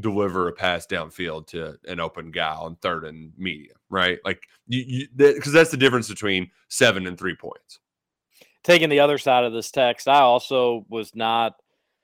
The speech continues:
Speaker 2: like, the defense, there were some breakdowns in the secondary I didn't like, but some of those were situational, again, especially late in the game.
Speaker 1: They
Speaker 2: Uh,
Speaker 1: went for broke late in the game. Like, they,
Speaker 2: Yeah.
Speaker 1: they got a little greedy on some of those.
Speaker 2: And I, and I didn't love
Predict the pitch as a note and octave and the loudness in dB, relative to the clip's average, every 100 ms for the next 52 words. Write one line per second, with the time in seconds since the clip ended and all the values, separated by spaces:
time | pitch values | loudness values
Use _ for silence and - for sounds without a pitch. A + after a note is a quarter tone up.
0 | _ - - C3 D3 C3+ - D3 F#3+ F3 | _ -16 -12 0 0 0 -4 -2 -2 2
1 | D#3+ D3+ D#3 D3+ C#3 - C3 A2 - C#3+ | 0 0 0 0 0 -6 -8 -10 -2 2
2 | C#3 - B2+ B2 G#2+ G#2 G2+ D#3 D#3+ D#3 | 2 2 2 2 -2 -10 -2 2 2 2
3 | D3 D3 D3 C#3+ C3 B2+ C3 B2 C3 C3 | 2 4 4 2 2 2 0 0 2 2
4 | B2+ - A2+ - C3 B2 A#2 G#2 - B2+ | 2 -4 -12 -8 -4 -2 -2 -6 -10 -10
5 | A#2 A2+ A2+ - A#2 A2 A2 G2+ G#2 F#2+ | -4 -2 -2 -4 -8 -6 -6 -6 -8 -6
6 | G2+ G#2 G#2 - A2+ - G2+ G2 G2+ F#2+ | -6 -6 -10 -8 -8 -6 -6 -4 -4 -6
7 | G2+ G2+ G2+ G2 G2 _ _ _ - B2 | -8 -6 -6 -8 -12 _ _ _ 0 4
8 | A#2 D3 D3 G#2 A2 G2 F#2 - F#2 F2+ | 6 4 2 -2 0 -2 -4 -6 -4 -4
9 | D2+ D#2+ D2 D2 F2 - E3 C#3 B2+ B2+ | -6 -14 -14 -14 -2 4 6 6 6 2
10 | A#2 G#2+ F#2+ G#2 F#2 F2 E2+ E2+ E2+ D#2+ | 2 0 -4 -6 -6 -6 -8 -12 -14 -18
11 | G1+ G1+ - - _ _ F3 F#3+ F3+ F3+ | -16 -16 -18 -20 _ _ 2 4 6 6
12 | F#3 A3 C#4+ B3+ D#3+ D3 D3 C#3+ C#3 B2 | 4 4 -4 -4 -2 4 8 8 6 2
13 | - | -6